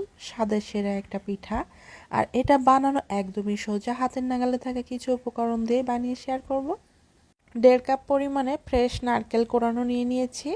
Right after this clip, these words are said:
সেই সাথে দিয়ে দিব চিনি, এখানে ওয়ান থার্ড কাপ পরিমাণে লবণ দিয়ে দিচ্ছি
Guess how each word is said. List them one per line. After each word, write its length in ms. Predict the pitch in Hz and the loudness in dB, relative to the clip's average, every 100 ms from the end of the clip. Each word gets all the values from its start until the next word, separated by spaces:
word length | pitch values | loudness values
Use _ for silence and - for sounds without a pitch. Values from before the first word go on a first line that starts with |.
| - - - - | -8 -16 -20 -20
সেই 260 | - 277 262 | -2 0 2
সাথে 240 | 285 262 | 0 -2
দিয়ে 180 | 262 262 | 0 -2
দিব 220 | 254 240 262 269 | -2 -2 0 -2
চিনি, 380 | - 240 226 233 233 | -2 -2 0 0 0
এখানে 420 | 226 - 233 226 269 | -2 -4 -2 0 -2
ওয়ান 240 | 226 220 | -2 -2
থার্ড 200 | 226 - - | -2 -4 -2
কাপ 160 | 233 - | -6 -2
পরিমাণে 520 | 240 247 233 208 214 381 _ _ - _ - | -2 -2 -2 0 -2 -2 _ _ -20 _ -4
লবণ 300 | 233 226 240 247 | 2 2 2 0
দিয়ে 180 | 254 | 0
দিচ্ছি 420 | 262 262 - - | 0 -2 -6 -8